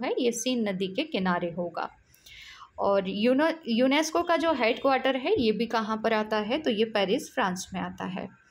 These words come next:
अगर आप लोग पहली बार चैनल पर विजिट कर रहे हैं तो चैनल को सब्सक्राइब कर लीजिएगा, साथ ही बेल आइकन दबाना बिल्कुल ना भूलें, जिससे आप सभी को क्लास का जो नोटिफिकेशन है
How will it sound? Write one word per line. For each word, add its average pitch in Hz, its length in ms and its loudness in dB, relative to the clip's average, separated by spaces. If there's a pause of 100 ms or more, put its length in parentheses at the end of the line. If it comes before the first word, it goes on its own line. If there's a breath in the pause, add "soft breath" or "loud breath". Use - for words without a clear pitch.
(440 loud breath)
अगर 214 200 2
आप 220 240 0
लोग 220 100 4
पहली 214 320 0
बार 311 200 2
चैनल 277 320 2
पर 269 160 0
विजिट 240 320 2
कर 240 180 2
रहे 226 280 -2
हैं 262 220 -4
तो 196 100 -4
चैनल 196 340 -4
को 208 100 -2
सब्सक्राइब 220 600 -2
कर 285 100 4
लीजिएगा, 262 500 0
साथ 196 260 -2
ही 196 60 -2
बेल 247 200 2
आइकन 302 280 0
दबाना 269 380 0
बिल्कुल 196 400 -2
ना 185 140 0
भूलें, 185 360 -4
जिससे 262 300 0
आप 262 240 2
सभी 269 280 0
को 294 140 -2
क्लास 220 380 0
का 262 120 0
जो 226 160 -2
नोटिफिकेशन 247 800 -4
है 262 140 -4